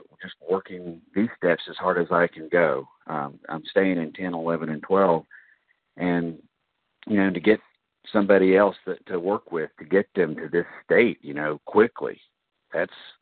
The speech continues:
that's what I'm trying to do. That's what was done for me. <clears throat> So, yes, I'm just very grateful that, um, you know, I, I can live in this, this new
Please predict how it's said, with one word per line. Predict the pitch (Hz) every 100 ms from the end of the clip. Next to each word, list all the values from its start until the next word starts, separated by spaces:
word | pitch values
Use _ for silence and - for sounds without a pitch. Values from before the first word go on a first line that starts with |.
| _
that's | - 92 -
what | 92 90 -
I'm | 87 95 101 92 82 _ -
trying | 85 82 76
to |
do. | 71 69 65
That's | 71 78 -
what | 85 82
was | 87 90 -
done | 95 98 90
for | 85
me. | 101 110 92 -
<clears throat> | - - 104 - - - - - - _ _
So, | -
yes, | 101 113 101 -
I'm | 117
just | 113 110
very | 90 101 101
grateful | 90 90 90 - 85
that, | 78 82 -
um, | 87 82 78 _ _ _ _ _
you | 98
know, | 90 90
I, | 87 92 95 90 -
I | 95
can | 98 95 90
live | 95 98 87
in | 87 85
this, | 90 92 - -
this | 95 95
new | 90 98